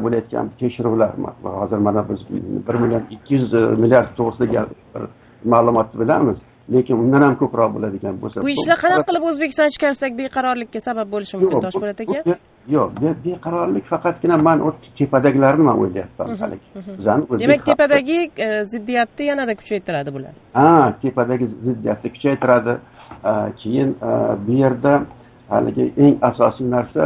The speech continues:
Speaker 1: bu Karimov xo'p ketadi. Chunki Karimov o'zi, masalan, ketgandan keyin iloji yo'q, beqarorlikka uchrab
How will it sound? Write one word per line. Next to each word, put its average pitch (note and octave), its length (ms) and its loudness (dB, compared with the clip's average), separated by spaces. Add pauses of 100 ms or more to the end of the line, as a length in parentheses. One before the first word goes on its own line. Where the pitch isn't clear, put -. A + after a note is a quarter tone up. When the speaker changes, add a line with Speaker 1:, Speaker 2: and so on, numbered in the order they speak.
(140)
Speaker 1:
bu C3 60 -4 (260)
Karimov C#3 420 4
xo'p C#3 260 2
ketadi. G#2+ 380 -4
Chunki A#2 200 -6 (100)
Karimov D3 300 0 (100)
o'zi, C#3 180 -2 (280)
masalan, C#3+ 340 0
ketgandan C#3 520 2
keyin E3+ 240 -4
iloji C#3+ 360 2 (100)
yo'q, F3 180 4
beqarorlikka C#3 720 0 (140)
uchrab C3 240 -4